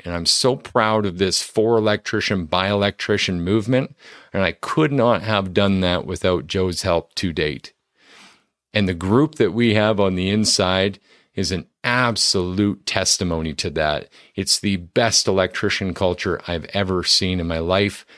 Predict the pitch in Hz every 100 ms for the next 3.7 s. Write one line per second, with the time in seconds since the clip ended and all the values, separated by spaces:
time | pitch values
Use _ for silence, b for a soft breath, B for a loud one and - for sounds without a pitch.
0 | B 98 78 104 110 104 101 95 92 -
1 | B B 95 98 82 90 95 98 - -
2 | - 82 - 101 - - - 90 80 80
3 | 76 85 80 - 73 71 -